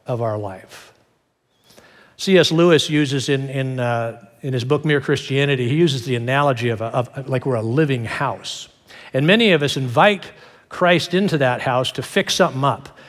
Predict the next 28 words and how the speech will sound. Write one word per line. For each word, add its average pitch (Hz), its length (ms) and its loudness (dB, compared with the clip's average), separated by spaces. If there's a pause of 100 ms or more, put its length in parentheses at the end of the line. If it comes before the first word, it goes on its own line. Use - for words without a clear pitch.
(160)
Maybe 147 200 2
the 135 100 0
roof 180 300 2
is 160 120 -2
leaking. 180 640 0 (540)
Maybe 143 180 0
we've 135 160 0
got 127 200 0
a, 113 340 -6
a - 20 -2
leaky 143 360 2
faucet, 185 720 2 (400)
or 131 160 0
we 135 80 4
wanna 147 240 4
redo 156 440 2
the 123 120 -2
carpet 190 400 2
or 156 80 2
something, 165 420 -2
and, 143 160 -4
and, 143 300 -6
and, 139 340 -6 (180)
and 131 160 -6
Jesus 196 460 -2
will 175 80 -2
do 175 220 -2
that. 92 240 -10